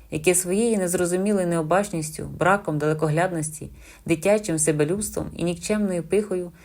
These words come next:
зробило із Сейму сміховисько, а не уряд. Остап терпів тортури і катування, як велетень.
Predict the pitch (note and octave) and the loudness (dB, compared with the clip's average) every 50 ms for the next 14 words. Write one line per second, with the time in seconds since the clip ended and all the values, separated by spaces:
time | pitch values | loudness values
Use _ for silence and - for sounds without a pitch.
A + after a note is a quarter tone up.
0 | - - - - D3 E3+ F3 E3 D#3+ F#3+ A#3+ A#3+ A#3+ A#3 - F#3 - - - F3+ | -20 -20 -10 0 2 4 4 4 6 6 6 6 6 4 2 0 -2 0 2 2
1 | F#3 F#3+ F#3 F3+ F3+ E3+ - - D#3+ D#3 D#3 D#3 E3 D#3+ D3+ D3 D3+ - - - | 2 0 0 -4 -8 -8 -4 -2 -2 -2 0 -2 -2 -2 0 -2 -4 -6 -8 -10
2 | C3+ C#3+ - - - C#3+ D3 D3 C#3+ C#3+ C#3 C3+ - - - - - - - _ | -12 -12 -10 -8 -4 -4 -2 -2 -2 -4 -4 -6 -8 -10 -12 -18 -20 -20 -20 _
3 | _ _ _ _ _ _ _ _ _ _ _ _ - - D3+ - - - - G3+ | _ _ _ _ _ _ _ _ _ _ _ _ -6 -6 -6 -2 -2 -4 -4 -4
4 | - - E3+ D#3+ D#3+ - G3 G3+ G3 - E3+ E3 - - F#3+ G3 F#3 F#3 F3 F3+ | -2 -2 -2 -2 0 -2 -4 -4 -2 -2 -4 -4 -2 -4 -4 -2 -2 -2 -2 -2
5 | - D#3+ D#3+ D#3+ D#3+ D#3 D3+ D3 C#3 C#3 C#3+ C#3+ - - _ _ _ _ _ _ | -4 -2 -2 -2 -2 -2 -2 -4 -4 -6 -10 -12 -16 -20 _ _ _ _ _ _
6 | - _ _ _ E3+ E3+ E3+ - E3 F#3 F3+ E3 D3 C#3+ D3 - C#3+ C#3+ C#3+ | -20 _ _ _ 0 0 2 0 0 0 2 2 0 -2 -4 -6 -8 -8 -10